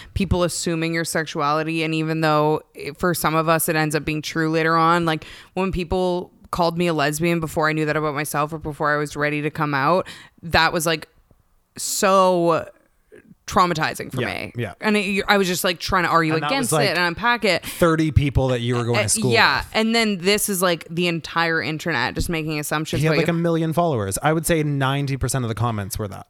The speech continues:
Speaker 1: A lot of which are queer people, I would assume. Like, people just,
Speaker 2: Mm.
Speaker 1: like, guessing.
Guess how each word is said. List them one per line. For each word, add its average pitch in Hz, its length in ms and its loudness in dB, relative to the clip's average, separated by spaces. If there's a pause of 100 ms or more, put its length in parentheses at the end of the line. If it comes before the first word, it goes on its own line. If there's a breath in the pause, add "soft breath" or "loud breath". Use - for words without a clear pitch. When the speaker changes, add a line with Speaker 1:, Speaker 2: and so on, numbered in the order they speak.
Speaker 1:
A 233 80 6
lot 226 180 4
of 233 80 0
which 269 180 0
are 240 240 0 (520)
queer 214 260 -4
people, - 320 -6
I 95 100 -4
would 90 160 -8
assume. - 520 -10
Like, 180 160 0
people 170 260 -2
just, 160 180 0
Speaker 2:
Mm. 160 40 -2
Speaker 1:
like, 160 160 -4
guessing. - 540 -4